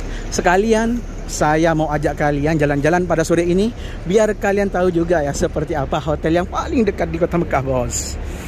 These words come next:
Nah, ini lagi jalan sekarang.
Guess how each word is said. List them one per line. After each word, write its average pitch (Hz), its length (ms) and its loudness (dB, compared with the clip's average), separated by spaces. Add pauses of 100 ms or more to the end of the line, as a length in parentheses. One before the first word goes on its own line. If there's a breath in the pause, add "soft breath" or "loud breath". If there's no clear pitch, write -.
(440 loud breath)
Nah, 131 880 0 (160)
ini 156 240 2
lagi 139 160 2
jalan 123 240 0
sekarang. 147 320 -6